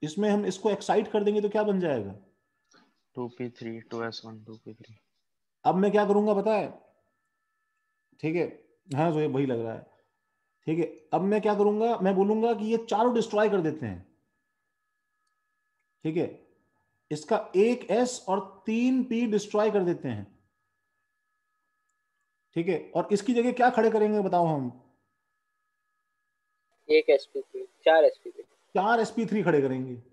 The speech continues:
Speaker 1: थोड़ा तुम्हें dots connect होते हुए दिखाई दे रहे हैं क्या?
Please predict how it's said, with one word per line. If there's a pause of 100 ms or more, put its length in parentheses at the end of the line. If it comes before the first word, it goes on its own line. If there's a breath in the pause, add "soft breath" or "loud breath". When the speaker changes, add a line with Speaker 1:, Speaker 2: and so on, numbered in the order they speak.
(840)
Speaker 1:
थोड़ा
तुम्हें
dots
connect
होते
हुए
दिखाई
दे
रहे
हैं
क्या?